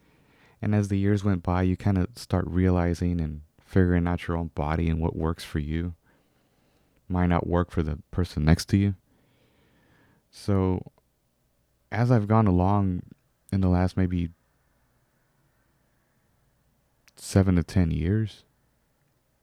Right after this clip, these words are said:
I figured it's more, for me, it's more cardio and,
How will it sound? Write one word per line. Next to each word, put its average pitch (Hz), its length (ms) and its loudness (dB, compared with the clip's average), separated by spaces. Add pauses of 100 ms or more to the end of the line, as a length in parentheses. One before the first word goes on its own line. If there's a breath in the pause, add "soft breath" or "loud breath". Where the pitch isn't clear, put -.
(1700)
I 87 100 -4
figured 98 360 2
it's - 240 -4
more, 90 560 0
for - 180 -6
me, 90 180 0
it's - 160 -4
more 90 200 2 (100)
cardio 82 640 -2
and, 76 300 -4